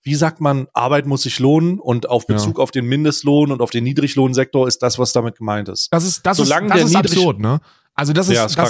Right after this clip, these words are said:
Speaker 1: krank.
Speaker 2: das ist diese
Speaker 1: Vollkommen
Speaker 2: deutsche,
Speaker 1: krank.
Speaker 2: das ist, das ist so eine, das ist so eine Mentalität, die Menschen drin haben, die ich nie verstehen werde. Dass die sich mit Leuten vergleichen und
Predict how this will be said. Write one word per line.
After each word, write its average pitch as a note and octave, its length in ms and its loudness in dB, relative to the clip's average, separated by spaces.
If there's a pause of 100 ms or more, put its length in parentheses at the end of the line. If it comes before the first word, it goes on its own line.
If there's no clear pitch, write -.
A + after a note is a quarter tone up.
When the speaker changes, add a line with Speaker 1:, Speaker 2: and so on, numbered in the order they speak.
Speaker 1:
krank. - 100 -14
Speaker 2:
das D3+ 120 0
ist G#3 160 -2
diese D3+ 200 2
Speaker 1:
Vollkommen D3+ 260 2
Speaker 2:
deutsche, F3 240 2
Speaker 1:
krank. G#2 160 2
Speaker 2:
das C3 140 -2
ist, E3 220 -4
das C#3+ 120 0
ist F3 140 2
so F#3 80 2
eine, E3 180 2
das C3 160 0
ist D#3 160 0
so - 80 0
eine E3 160 2
Mentalität, C#3+ 800 0
die B2 80 0
Menschen D3+ 400 0
drin D3+ 180 2
haben, D3 300 2
die C3 80 0
ich A#2+ 100 -4
nie C#3 100 0
verstehen A#2+ 440 0
werde. F#2 320 0 (360)
Dass C3+ 140 0
die E3 140 0
sich E3 200 0
mit A2+ 200 -2
Leuten D3+ 400 2
vergleichen A2+ 840 0 (280)
und D3 360 0